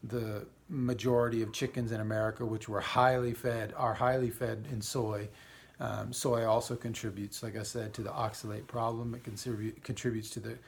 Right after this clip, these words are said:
copper zinc imbalance that we find in these same conditions. Um, and so we wanna kinda, like,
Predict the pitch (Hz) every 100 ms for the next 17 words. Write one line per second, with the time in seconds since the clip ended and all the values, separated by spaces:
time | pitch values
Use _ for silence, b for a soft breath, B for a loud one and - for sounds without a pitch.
0 | B - 117 110 113 95 123 127 131 120
1 | 120 120 123 - 127 127 123 123 120 120
2 | 117 117 117 - 123 123 123 123 120 120
3 | 127 120 - B B B B B 160 120
4 | 107 104 101 98 110 B B B 127 123
5 | 113 127 117 113 117 117 135 147 143 131
6 | 123 117 117 113 110